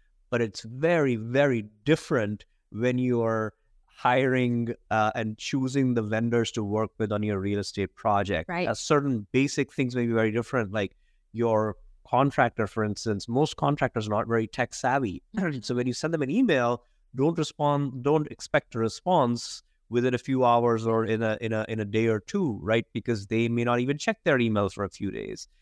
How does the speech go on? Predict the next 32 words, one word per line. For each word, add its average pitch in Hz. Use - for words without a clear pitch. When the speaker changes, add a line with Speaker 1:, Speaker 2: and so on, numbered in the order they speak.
Speaker 2:
And 277
as 294
a 339
part 302
of 349
a 349
corporation, 254
I've 392
seen 269
people 202
who 226
are 226
not 233
the 226
best 214
employees 220
cruise 262
for 226
a 220
whole 339
year, 262
two 311
years 254
before 240
people 240
notice 226
and 208
they're 214
out 214
of 202
their 202
job. 190